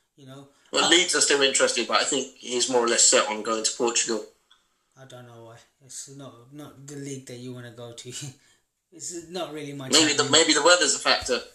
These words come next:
Speaker 1: Weather is always a factor for these players. I mean, would he not be a, do a job out somewhere like, you know, in Spain? You know, like, uh, Atletico Madrid?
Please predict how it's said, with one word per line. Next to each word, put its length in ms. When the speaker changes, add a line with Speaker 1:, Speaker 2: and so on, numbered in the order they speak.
Speaker 1:
Weather 380
is 180
always 260
a 60
factor 340
for 140
these 220
players. 280
I 60
mean, 340
would 180
he 120
not 360
be 240
a, 40
do 160
a 60
job 260
out 180
somewhere 360
like, 320
you 80
know, 140
in 180
Spain? 460
You 60
know, 100
like, 220
uh, 80
Atletico 500
Madrid? 380